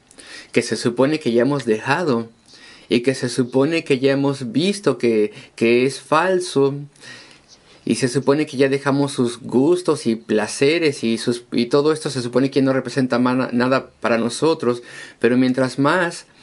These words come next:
vamos de vuelta al mundo cuando somos cristianos, menos estimamos lo que Dios tiene para nosotros en el futuro. Y esta iglesia típica de antaño fue castigada. Fue castigada por su falta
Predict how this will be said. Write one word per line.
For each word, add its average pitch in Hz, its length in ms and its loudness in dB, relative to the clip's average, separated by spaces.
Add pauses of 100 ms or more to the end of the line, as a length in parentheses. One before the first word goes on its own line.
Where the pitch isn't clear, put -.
(180)
vamos 143 320 2
de 139 60 4
vuelta 135 340 2
al 127 100 2
mundo 139 400 2
cuando 117 240 0
somos 135 320 0
cristianos, 127 960 0 (240)
menos 135 880 2 (560)
estimamos 127 800 0
lo 139 120 0
que 123 120 -2
Dios 110 240 -2
tiene 117 340 0
para 120 240 -2
nosotros 123 320 -4
en 131 60 0
el 131 80 -2
futuro. 147 340 -2 (1800)
Y 123 220 4
esta 160 320 0
iglesia 143 500 0
típica 117 680 0
de 107 100 0
antaño 117 320 2
fue 139 140 -2
castigada. 165 600 0 (2250)
Fue 120 140 -2
castigada 131 540 0
por 120 100 -4
su 113 140 -8
falta 123 580 0